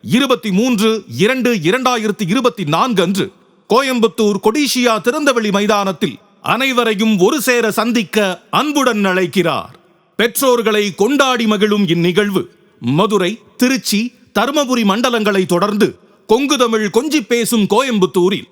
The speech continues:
நான்காவது மண்டல மாநாடாக மிக பிரம்மாண்டமாக நடைபெற இருக்கிறது.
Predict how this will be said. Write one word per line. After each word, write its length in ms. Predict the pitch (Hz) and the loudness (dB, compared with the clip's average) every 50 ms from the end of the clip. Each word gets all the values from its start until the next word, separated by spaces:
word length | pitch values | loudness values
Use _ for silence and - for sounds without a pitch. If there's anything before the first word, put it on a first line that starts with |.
| _ _ - | _ _ -8
நான்காவது 760 | 139 151 175 208 269 294 277 254 247 240 233 226 214 220 214 | -4 -2 -2 0 0 0 0 0 0 0 0 -2 -2 0 0
மண்டல 440 | 190 175 170 208 277 269 254 240 220 | 0 0 0 -2 -2 -2 -2 -2 -2
மாநாடாக 800 | 185 190 202 233 240 226 208 185 180 165 165 180 175 151 110 - _ _ _ - | -2 0 0 0 0 -2 -2 -2 -2 -2 -2 -2 -4 -6 -8 -10 _ _ _ -6
மிக 260 | - - 226 202 240 | -2 0 0 0 0
பிரம்மாண்டமாக 840 | 180 139 160 175 226 277 285 285 277 254 240 233 233 226 220 208 214 | -2 -2 -2 -2 0 0 0 0 0 0 -2 0 0 0 0 0 -2
நடைபெற 460 | 202 165 147 196 247 269 240 233 190 | -2 -2 -2 -2 -2 -2 -2 -2 -2
இருக்கிறது. 520 | 170 147 156 156 131 - 160 165 175 135 | 0 -2 -2 -2 -2 -2 -2 -2 -2 -4